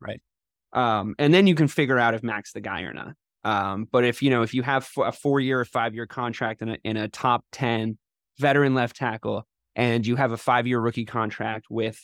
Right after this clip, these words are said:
uh, like, a top five wide receiver out, out of the draft, I think you're in a really, really good position to make a move,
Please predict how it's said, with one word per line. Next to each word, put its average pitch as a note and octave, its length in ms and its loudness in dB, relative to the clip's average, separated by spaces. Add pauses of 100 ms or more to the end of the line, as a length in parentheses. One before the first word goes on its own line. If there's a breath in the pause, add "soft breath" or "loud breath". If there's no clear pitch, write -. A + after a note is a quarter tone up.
uh, G#2+ 300 -4 (160)
like, A2 160 -6
a A2+ 40 -8
top A2+ 280 0
five A2 340 -2
wide A2 220 -2
receiver A2 560 -4
out, G#2 240 -2
out A2 140 -2
of G#2+ 60 -4
the G2 60 -8
draft, G#2+ 500 -4 (400)
I B2+ 140 2
think B2+ 240 -2
you're B2+ 220 0
in A2+ 320 -2
a A2 40 -2
really, B2 420 2
really A2 220 -2
good G#2+ 220 -8
position G#2+ 540 -4
to A2+ 100 -4
make A2 260 -4
a A2 60 -2
move, A2 560 4